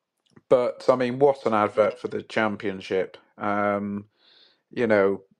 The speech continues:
two really good teams going forward, flooded forward with pace, with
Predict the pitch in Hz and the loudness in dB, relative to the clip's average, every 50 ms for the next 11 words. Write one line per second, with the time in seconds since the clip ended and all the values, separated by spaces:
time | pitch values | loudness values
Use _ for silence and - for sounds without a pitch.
0 | _ _ _ _ _ - - - 147 139 131 123 117 113 113 _ _ - 120 117 | _ _ _ _ _ -10 0 2 2 2 2 -2 -6 -10 -12 _ _ -10 -4 0
1 | 131 135 135 135 131 127 117 113 113 113 113 110 107 107 - - 120 117 110 110 | 2 4 4 4 4 2 0 -2 -4 2 2 2 2 2 -4 -4 -2 -2 -2 -2
2 | 104 101 - - 113 104 104 101 98 - - 110 107 101 101 104 101 101 - - | -4 -6 -2 0 0 0 0 -4 -8 -4 0 0 2 2 2 -2 -4 -4 -8 -4
3 | - 127 120 113 110 107 - - 113 110 107 107 104 - 107 98 - - - - | -2 -2 0 0 -2 -4 -2 0 2 2 4 2 0 -2 -8 -10 -10 -12 -4 -2
4 | 113 113 113 113 113 - - - 101 101 92 | 2 2 2 0 -2 -8 -10 -8 -8 -8 -8